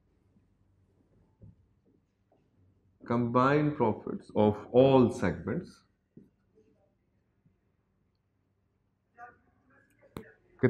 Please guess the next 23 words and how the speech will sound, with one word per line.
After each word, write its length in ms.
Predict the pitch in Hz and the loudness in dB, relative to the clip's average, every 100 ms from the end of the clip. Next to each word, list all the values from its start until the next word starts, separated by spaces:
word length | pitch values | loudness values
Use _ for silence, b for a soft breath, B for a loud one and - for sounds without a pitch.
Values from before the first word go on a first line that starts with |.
| - | 4
तमाम 360 | 156 185 214 214 | 12 12 12 12
सेगमेंट्स 560 | 175 143 147 156 151 - - - | 10 10 10 8 8 -6 -10 2
के 60 | 123 | 6
प्रॉफिट 420 | 131 127 143 131 | 8 6 4 4
को 80 | 131 | 4
अगर 140 | 123 123 | 6 4
हम 120 | 110 | 4
इकट्ठा 380 | 123 117 127 107 98 | 0 0 0 0 0
कर 120 | 87 92 | -2 -2
लें, 140 | 139 - _ _ _ _ _ _ - | -4 -8 _ _ _ _ _ _ -4
operating 440 | 110 127 123 117 101 | 2 6 6 6 2
segments, 640 | 90 85 107 151 - - _ _ - - _ - | -4 -4 -2 -4 -4 -20 _ _ -20 -20 _ 2
of 200 | 120 120 | 2 4
all 400 | 127 127 131 131 | 6 8 6 4
operating 800 | 110 107 110 110 104 110 101 92 - | -2 -2 0 0 0 -2 -4 -6 -10
segments, 720 | - 82 82 117 180 - - _ _ _ - _ - | -10 -8 -6 -8 -8 -12 -20 _ _ _ -20 _ -8
the 80 | 110 | 0
combined 460 | 131 131 160 208 202 | 4 10 10 10 10
profit 400 | 180 175 208 185 | 8 8 6 6
of 140 | 160 | 10
all 260 | 165 175 165 | 10 12 10
operating 420 | 151 131 120 110 | 8 6 6 2
segments 460 | 101 85 120 175 | -2 0 -2 -4